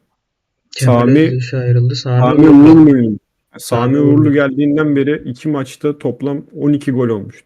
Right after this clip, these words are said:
Speaker 2: Dört iki kazanmışlar, dört iki kaybetmişler. Antalya da aşırı formda gidiyor ama kalecileri ve forvetlerin olmaması sebebiyle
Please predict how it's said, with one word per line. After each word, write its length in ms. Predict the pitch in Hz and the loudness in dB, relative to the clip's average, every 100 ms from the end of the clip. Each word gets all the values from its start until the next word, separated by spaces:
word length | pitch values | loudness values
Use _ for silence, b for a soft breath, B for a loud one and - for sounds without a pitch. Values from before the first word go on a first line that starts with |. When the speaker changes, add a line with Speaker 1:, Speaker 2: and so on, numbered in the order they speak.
| 113 | -2
Speaker 2:
Dört 220 | 139 135 | -2 -4
iki 160 | _ 156 | _ -6
kazanmışlar, 720 | 160 151 156 156 - 165 131 | -6 -4 -6 -6 -6 -6 -2
dört 240 | 139 131 | -4 -6
iki 180 | _ _ | _ _
kaybetmişler. 720 | 147 131 120 - - - 127 _ _ _ _ - _ _ - _ _ _ _ _ _ - | -8 -6 -6 -10 -20 -14 -14 _ _ _ _ -20 _ _ -20 _ _ _ _ _ _ -2
Antalya 540 | 120 123 143 151 147 | 0 2 4 4 4
da 40 | |
aşırı 340 | 139 127 143 160 | 2 0 0 0
formda 360 | 151 131 123 | 0 -2 -2
gidiyor 280 | 107 98 110 | -4 -4 -4
ama 120 | 143 | -4
kalecileri 640 | 120 113 110 110 120 139 160 | -6 -6 -6 -6 -4 -2 -2
ve 80 | 156 | -2
forvetlerin 640 | - 135 131 120 120 113 | -4 -6 -6 -4 -4 -2
olmaması 460 | 120 147 123 110 - | -2 -2 -4 -6 -8
sebebiyle 600 | 107 104 117 131 117 | -6 -4 -2 0 -2